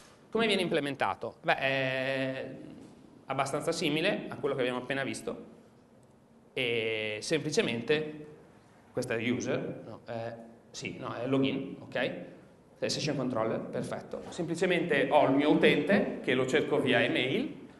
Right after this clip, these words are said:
guardate è inglese ragazzi, non stiamo parlando di qualcosa di, di ostrogoto, find by email,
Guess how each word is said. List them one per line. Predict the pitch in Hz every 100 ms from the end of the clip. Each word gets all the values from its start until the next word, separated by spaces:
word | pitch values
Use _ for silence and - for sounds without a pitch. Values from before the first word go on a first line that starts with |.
| - -
guardate | 131 139 139
è |
inglese | 113 135 143 123 117
ragazzi, | 117 113 - 110
non | 113
stiamo | 151 131
parlando | 123 123 120 120
di | 120
qualcosa | 120 135 123 120
di, | 120 110 - - - - -
di | 120
ostrogoto, | 131 - 135 120 110 147 -
find | 156 143 139
by | 139 127 120
email, | 147 135 123 123 190